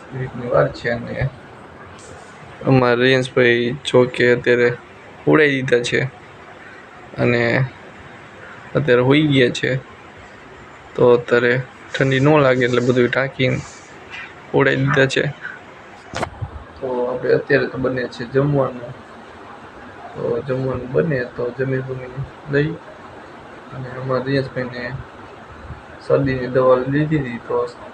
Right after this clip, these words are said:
શરદીની દવા પાઈ અત્યારે સુવડાવી દીધા છે. તો ચાલો, આપણે જમવાનું થાય એટલે જમી લઈએ. અને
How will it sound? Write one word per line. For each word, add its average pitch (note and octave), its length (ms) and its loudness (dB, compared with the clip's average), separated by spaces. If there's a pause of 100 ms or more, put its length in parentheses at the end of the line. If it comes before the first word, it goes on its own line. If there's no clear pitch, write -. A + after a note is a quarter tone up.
(960)
શરદીની C3 420 0
દવા C3+ 220 4 (100)
પાઈ D#3 180 4 (360)
અત્યારે B2+ 280 0
સુવડાવી D#3+ 320 2
દીધા B2+ 320 0
છે. B2 80 -12 (1400)
તો B2 80 -4 (240)
ચાલો, C#3 180 4 (100)
આપણે B2 220 2 (360)
જમવાનું C3 500 0
થાય D3 300 4
એટલે B2 220 -2
જમી D3 280 0
લઈએ. B2 240 2
અને A#2+ 340 -8